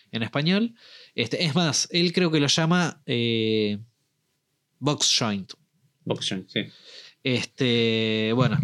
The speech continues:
Speaker 1: ese es el
Speaker 2: Claro, porque la
Speaker 1: puesto número
Speaker 2: finger,
Speaker 1: dos,
Speaker 2: me
Speaker 1: que
Speaker 2: parece, la finger es la que normalmente se le llama a la que es con el, el ancho de un disco.
Speaker 1: Claro, el que
Speaker 2: Tipo
Speaker 1: es un poco más fino.
Speaker 2: Claro, el tres milímetros por lado y que sea bien,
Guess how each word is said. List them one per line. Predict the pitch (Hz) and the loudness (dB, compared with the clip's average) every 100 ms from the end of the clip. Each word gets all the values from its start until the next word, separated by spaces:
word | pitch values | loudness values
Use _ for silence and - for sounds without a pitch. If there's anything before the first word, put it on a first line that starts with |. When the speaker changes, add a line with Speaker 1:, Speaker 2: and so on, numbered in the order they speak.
| - | 2
Speaker 1:
ese | 143 139 | 2 2
es | 127 | 2
el | 127 | 2
Speaker 2:
Claro, | 170 | 2
porque | 151 143 | 4 4
la | 135 | 4
Speaker 1:
puesto | 135 185 | 2 4
número | 135 | 6
Speaker 2:
finger, | 160 | 8
Speaker 1:
dos, | 196 147 | 6 4
Speaker 2:
me | |
Speaker 1:
que | 123 | 4
Speaker 2:
parece, | 143 156 175 - - | 4 4 2 0 -2
la | 120 | -2
finger | 120 160 170 | 2 2 4
es | 123 | 2
la | 117 | 2
que | 107 101 - | 2 0 -2
normalmente | 117 107 120 123 | -2 0 0 0
se | 110 | 0
le | |
llama | 120 123 120 117 | 2 2 2 0
a | 110 | -2
la | 101 | 0
que | 117 | 0
es | 117 - | 0 0
con | 101 95 | -2 -2
el, | 92 98 | -2 -4
el | - 104 | -4 -2
ancho | 113 110 | 0 0
de | 98 | 0
un | 107 | 0
disco. | 117 - 82 _ _ _ _ | -2 -4 -8 _ _ _ _
Speaker 1:
Claro, | - 160 127 120 | 0 2 2 0
el | 123 | 2
que | |
Speaker 2:
Tipo | 131 110 | 2 2
Speaker 1:
es | |
un | 135 | 2
poco | 147 135 | 0 0
más | 131 - | 0 0
fino. | 120 101 135 - _ _ _ - | -2 -2 -4 -8 _ _ _ -4
Speaker 2:
Claro, | 104 92 | -2 -2
el | |
tres | 90 104 | -2 -2
milímetros | 110 104 104 104 95 - | 2 2 2 2 -2 -6
por | - 101 | -4 0
lado | 101 113 117 | 2 4 4
y | 113 | 4
que | 92 | 0
sea | 107 95 | 0 2
bien, | 98 101 101 92 87 - | 2 2 0 0 -2 -8